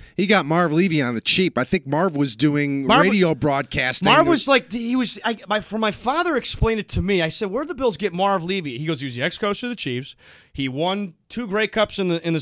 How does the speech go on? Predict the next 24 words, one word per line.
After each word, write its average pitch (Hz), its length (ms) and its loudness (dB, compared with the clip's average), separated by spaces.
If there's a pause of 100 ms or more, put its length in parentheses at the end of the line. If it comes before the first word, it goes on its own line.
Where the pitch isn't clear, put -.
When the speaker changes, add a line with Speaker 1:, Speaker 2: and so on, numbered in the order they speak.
(100)
Speaker 1:
Yeah. 139 160 6
Speaker 2:
C 143 60 2
F 139 60 0
L, 165 300 4
and 170 240 0
he 185 80 -4
was 185 200 -2
doing 214 420 -2
preseason 220 640 -4
Bills 190 180 -2
football. 180 380 -2
He 156 120 -6
was 185 160 -4
the 175 160 -12
analyst. 165 540 -2
Speaker 1:
Yeah, 147 160 0 (180)
Speaker 2:
And 220 140 4
he 220 40 6
Speaker 1:
yeah. 220 40 4
Speaker 2:
was 180 140 2
buddies 269 300 4
with 277 100 -2
Lamar 220 300 4
Hunt, 156 280 0